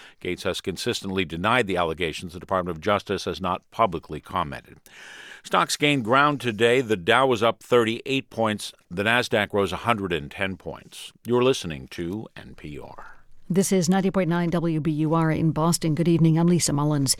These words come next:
Speaker 2: Today, Boston City Council voted seven to five to restore an elected school committee in the city. Right now, Boston is the only municipality in the state where the mayor appoints school committee members. The proposed change needs Mayor Michelle Wu's signature to become reality,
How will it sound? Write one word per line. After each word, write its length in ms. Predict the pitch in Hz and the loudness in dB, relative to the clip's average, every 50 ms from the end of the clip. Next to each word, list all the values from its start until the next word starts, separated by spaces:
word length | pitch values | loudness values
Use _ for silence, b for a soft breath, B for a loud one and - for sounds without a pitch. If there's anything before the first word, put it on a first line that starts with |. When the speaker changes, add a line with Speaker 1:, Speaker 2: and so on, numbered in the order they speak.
| B B B B B | B B B B B
Speaker 2:
Today, 220 | B 240 226 269 262 | B 10 12 12 12
Boston 420 | 202 214 220 233 214 - 220 202 | 12 10 6 6 6 6 6 4
City 240 | - - 214 196 180 | 6 6 4 4 4
Council 440 | - 196 202 208 208 185 - 175 147 | 4 4 6 6 6 6 6 4 4
voted 320 | 143 170 170 165 165 139 | 4 4 4 4 2 2
seven 360 | - - - 247 254 294 269 262 | 2 2 2 4 4 4 4 4
to 100 | 269 247 | 4 2
five 360 | - - 180 175 170 170 - | 2 4 4 4 4 2 2
to 100 | - 151 | -2 -2
restore 480 | 156 156 151 - - - 190 185 180 190 | 0 0 0 0 2 2 4 4 4 4
an 160 | - 139 160 | 4 2 2
elected 600 | 160 156 160 160 185 208 208 - - 196 180 151 | 2 2 2 2 2 0 0 2 4 4 4 4
school 380 | - - - - 214 214 220 208 | 2 0 2 4 4 6 6 6
committee 400 | - - 175 156 139 135 135 131 | 6 4 4 4 4 2 0 -2
in 80 | 123 | -2
the 80 | 113 120 | -2 -2
city. 400 | - - - - - 123 123 - B B B B B B | -2 -2 -2 -4 -4 -6 -8 -10 B B B B B B
Right 200 | B - 143 143 | B -2 0 0
now, 180 | 147 147 147 143 | 2 0 0 0
Boston 400 | 135 143 147 160 - - 143 139 | 0 0 0 0 0 0 -2 -2
is 120 | 139 135 | 0 -2
the 140 | - - - | -2 -2 0
only 220 | - 175 180 180 165 | 2 2 4 4 4
municipality 760 | 151 143 156 147 - - - - 165 160 151 147 143 156 143 | 2 2 0 0 -2 -2 -2 0 0 0 2 0 0 -2 -2
in 120 | 135 131 | -2 -2
the 80 | 123 127 | -2 -2
state 320 | - - 147 170 214 196 | -2 0 2 2 2 2
where 140 | 156 151 151 | 2 0 2
the 100 | 151 160 | 2 4
mayor 400 | 160 160 175 196 226 214 190 175 | 4 6 6 6 4 4 4 2
appoints 540 | - 156 156 - - - 240 247 226 - - | 0 -2 -4 -4 0 2 4 4 4 4 2
school 260 | - - 170 160 - | 0 0 0 -2 -2
committee 320 | - 151 143 143 135 131 | -2 -2 -4 -2 -2 -2
members. 480 | 131 131 120 110 - - 101 85 - - B B B B B B B | -2 -2 -4 -4 -4 -6 -4 -4 -6 -6 B B B B B B B
The 80 | 147 | -6
proposed 400 | 139 160 147 - 185 185 170 - | -4 -2 0 2 4 4 4 2
change 540 | - - 196 190 190 185 180 156 - - - | 2 2 4 4 6 6 6 4 4 2 0
needs 340 | 151 151 147 147 139 - - | 0 2 0 0 -2 -2 0
Mayor 200 | 156 160 147 156 | 0 0 0 0
Michelle 380 | 147 143 - - 180 165 156 143 | 0 -2 -2 -2 -2 -2 -2 0
Wu's 280 | 143 160 165 147 - | 0 0 2 2 2
signature 480 | - 202 202 170 175 160 - - 151 151 | 2 2 2 2 2 0 -2 -4 -4 -4
to 100 | - 151 | -4 -4
become 340 | 160 151 - 160 156 147 143 | -4 -4 -2 -2 -2 -2 -2
reality, 520 | 139 139 160 180 180 170 156 139 143 | -2 0 2 4 4 2 2 0 -2